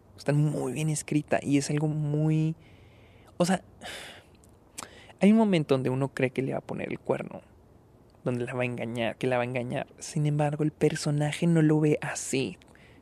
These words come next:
Pinches hombres, malditos hombres, a la verga. No lo ve así, pero no crean que por, por típico hombre. Lo ve porque dice, él dice que él sigue amando a su esposa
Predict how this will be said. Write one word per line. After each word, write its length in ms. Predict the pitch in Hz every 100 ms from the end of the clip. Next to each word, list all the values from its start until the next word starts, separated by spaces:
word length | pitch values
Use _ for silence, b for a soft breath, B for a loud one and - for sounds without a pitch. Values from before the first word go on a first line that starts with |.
| -
Pinches 380 | - - - -
hombres, 280 | - - -
malditos 520 | 95 123 - 240 -
hombres, 400 | 156 - - -
a 40 | -
la 140 | 85
verga. 340 | - - - - B B B B B B B B B B B B B B B B -
No 160 | 175
lo 140 | 254 262
ve 100 | 269
así, 300 | - 160 143
pero 180 | 143
no 140 | 131 127
crean 180 | 139 139
que 100 | 151
por, 200 | 147 123 - B B B B B -
por 240 | - -
típico 360 | - 135 147 120
hombre. 220 | 107 -
Lo 180 | 147 165
ve 120 | 180
porque 440 | 185 214 - - 175
dice, 560 | 147 139 - 107 107 - - -
él 160 | 143 139
dice 340 | 196 - 175
que 160 | - 139
él 140 | 139
sigue 400 | - 139 139 143
amando 340 | 139 131 123
a 60 | -
su 100 | -
esposa 560 | 170 - 156 - 170